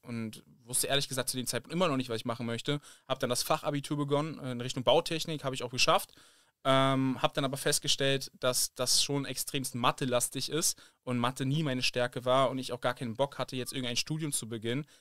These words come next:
weil ich schon Probleme hatte, in meinem Fachabitur mit der Mathematik und ein Studium ja sicherlich noch mal intensiver wird. Ähm, dachte ich mir, okay, dann gehst du einfach zur Feuerwehr. Hab's da probiert, hat geklappt.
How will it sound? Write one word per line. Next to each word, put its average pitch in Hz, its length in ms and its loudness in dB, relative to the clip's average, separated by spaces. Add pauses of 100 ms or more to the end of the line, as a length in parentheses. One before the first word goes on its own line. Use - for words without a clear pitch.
(100)
weil 117 120 -2
ich 113 80 0
schon 123 160 0
Probleme 123 420 -2
hatte, 127 200 -6
in 117 60 -4
meinem 107 120 -6
Fachabitur 110 580 -2
mit 107 120 -6
der 107 80 -4
Mathematik 110 640 -6 (300)
und 123 120 -12
ein 127 60 -8
Studium 131 360 -2
ja 113 100 -2
sicherlich 120 380 -6
noch 110 120 -6
mal 110 120 -6
intensiver 120 560 -4
wird. 117 220 -8 (400)
Ähm, 110 320 -2
dachte 113 220 -2
ich - 80 -6
mir, 120 80 -4
okay, 117 220 -6
dann 117 160 -6
gehst 117 180 -2
du - 40 -6
einfach - 200 -10
zur - 120 -4
Feuerwehr. 131 380 0
Hab's 110 160 -4
da 117 80 -4
probiert, 123 500 -6
hat 131 120 -10
geklappt. - 440 -2